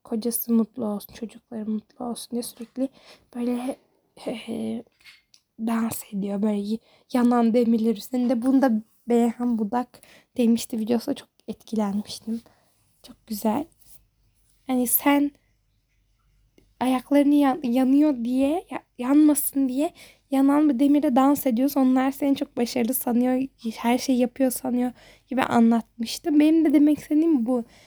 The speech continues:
Hani her şey koşturuyor ki yeterince kocası mutlu olsun, çocukları mutlu olsun falan filan diye. Ve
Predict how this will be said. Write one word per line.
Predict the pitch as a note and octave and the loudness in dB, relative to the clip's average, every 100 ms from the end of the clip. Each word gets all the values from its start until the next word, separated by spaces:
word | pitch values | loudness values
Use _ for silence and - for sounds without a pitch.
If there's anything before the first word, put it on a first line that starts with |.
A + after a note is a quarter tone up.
| _ | _
Hani | - C4 | -8 -2
her | F4 | -2
şey | F#4+ E4+ | 0 -2
koşturuyor | - C4+ C4 - A#3+ D4 | -2 -2 -2 -4 0 0
ki | E4 - | 0 -4
yeterince | C4 - C#4+ - | -6 -2 -2 -2
kocası | D#4 - A3 B3 - C#4+ | -10 -6 -4 -4 -4 -2
mutlu | C4+ C4 - A#3+ | 0 0 -2 -4
olsun, | G#3+ G3+ - A#3 | -4 -6 -12 -12
çocukları | - A#3+ A3+ - A#3+ A#3+ | -10 -12 -12 -12 -8 -2
mutlu | A#3 A3+ - B3+ | 0 -2 -4 -4
olsun | B3 A#3 - A#3 A#3 - _ _ _ _ | -2 -6 -10 -14 -16 -16 _ _ _ _
falan | - C4+ B3 - - | -12 -8 -6 -8 -10
filan | C#4 C4 B3+ A#3 A#3 | -8 -4 -4 -8 -6
diye. | A3 A#3 C#4 - _ _ _ - | -4 -4 -6 -12 _ _ _ -4
Ve | F4+ | -4